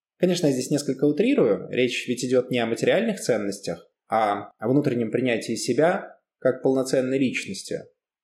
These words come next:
Но легко ли это сделать с учетом современного социума? Без, например, наличия реальных объективных достижений, которые бы это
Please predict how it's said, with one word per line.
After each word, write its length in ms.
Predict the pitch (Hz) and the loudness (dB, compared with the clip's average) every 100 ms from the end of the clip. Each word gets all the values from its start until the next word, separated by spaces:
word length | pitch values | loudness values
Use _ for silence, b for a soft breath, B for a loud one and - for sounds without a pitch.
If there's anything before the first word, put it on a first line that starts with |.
| _ _ _ _ _ _ _ _ _ _ _ _ | _ _ _ _ _ _ _ _ _ _ _ _
Но 140 | 151 | 2
легко 300 | 165 165 - | 2 2 2
ли 100 | 196 | 4
это 200 | 139 127 | 4 2
сделать 420 | 117 127 202 170 - - | 0 2 2 2 -2 -14
с 100 | - | -6
учетом 340 | 135 - 123 107 | -2 0 0 0
современного 640 | - 117 127 117 98 101 | 0 2 2 0 0 -2
социума? 760 | - 131 104 - 101 85 82 _ _ _ _ _ _ _ _ | 0 0 0 -2 -6 -6 -12 _ _ _ _ _ _ _ _
Без, 720 | 110 123 147 147 - - _ _ _ _ _ _ | -2 2 2 0 -6 -14 _ _ _ _ _ _
например, 600 | - 110 117 123 123 - - - | -10 -4 -2 2 0 -2 -10 -4
наличия 440 | 120 165 - 123 | 0 2 2 2
реальных 400 | 117 135 160 - | 4 2 0 -2
объективных 640 | 101 104 - 143 143 123 | -4 -6 -2 0 0 -2
достижений, 580 | 117 - 120 120 104 92 | -6 -6 -2 0 0 -2
которые 480 | - - 135 143 120 | -4 0 2 2 2
бы 100 | 113 | 0
это 600 | 110 120 131 - 107 - | -2 0 0 0 -2 -4